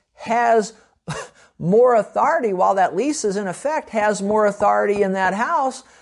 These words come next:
than the landlord does. I mean, I know of one situation where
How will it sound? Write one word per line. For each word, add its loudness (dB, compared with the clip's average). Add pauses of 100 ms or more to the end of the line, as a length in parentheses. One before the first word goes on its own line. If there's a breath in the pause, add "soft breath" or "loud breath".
(180 soft breath)
than 2
the 4
landlord 2
does. -10 (600 soft breath)
I 0
mean, 2
I 2
know 2
of 0
one -2
situation 0
where 2